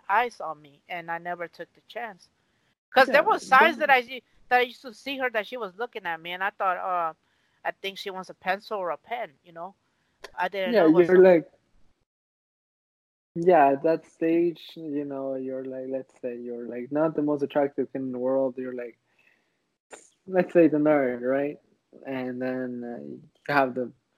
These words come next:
Speaker 2: in your case, the most popular girl in the class or in the room or in school, like, trying to, like, get at you or whatever, and, like,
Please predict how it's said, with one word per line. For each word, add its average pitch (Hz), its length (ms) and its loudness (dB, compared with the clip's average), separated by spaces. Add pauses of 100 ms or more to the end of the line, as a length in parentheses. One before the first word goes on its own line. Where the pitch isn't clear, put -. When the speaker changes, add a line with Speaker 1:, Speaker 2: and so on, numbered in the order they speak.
(180)
Speaker 2:
in 143 140 -6
your 151 200 4
case, 143 300 -2
the 131 80 -6
most 135 260 -8
popular 131 340 -4
girl 127 220 -6
in 127 60 -10
the 120 80 -12
class 143 340 0
or 123 80 -8
in 120 60 -12
the 120 60 -14
room 135 300 -8
or 123 60 -10
in 117 140 -14
school, 139 400 -10 (760)
like, 151 260 -4
trying 175 320 0
to, 190 180 -2
like, 180 360 0
get 196 200 2
at 196 200 -6
you 160 140 -2
or 151 180 -4
whatever, 151 540 -4
and, 156 220 -12
like, 147 220 -12